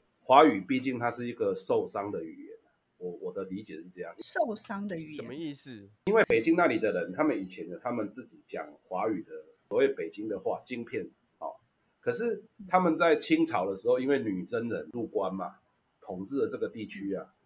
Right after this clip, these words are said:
Speaker 1: 可是本来北京那里的人讲话的一些音，女真人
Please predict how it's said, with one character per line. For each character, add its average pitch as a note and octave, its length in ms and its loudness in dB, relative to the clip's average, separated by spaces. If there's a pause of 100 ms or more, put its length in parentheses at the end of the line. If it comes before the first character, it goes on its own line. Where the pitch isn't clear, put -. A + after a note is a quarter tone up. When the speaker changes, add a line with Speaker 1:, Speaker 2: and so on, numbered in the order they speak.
(460)
Speaker 1:
可 A#2+ 120 -2
是 G3+ 180 0
本 G#2+ 240 -2
来 G#2 140 2
北 G2 200 -2
京 C#3+ 160 0
那 D#3 120 4
里 G#2 80 0
的 F#2 100 -2
人 E2+ 220 -4
讲 E2 240 -6
话 A#2+ 180 0
的 D#3 160 -2
一 - 40 0
些 A2 180 -6
音， G#2+ 320 -6 (300)
女 G2 200 -4
真 B2+ 240 0
人 F2+ 160 -2